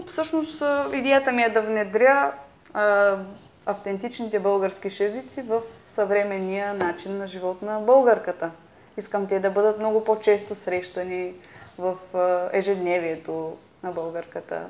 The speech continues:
да си спомня чрез шевицата за своите корени,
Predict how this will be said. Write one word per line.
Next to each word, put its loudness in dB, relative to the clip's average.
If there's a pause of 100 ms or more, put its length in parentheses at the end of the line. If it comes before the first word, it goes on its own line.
да -2
си -6
спомня -2
чрез -4
шевицата -4
за -6
своите -4
корени, 0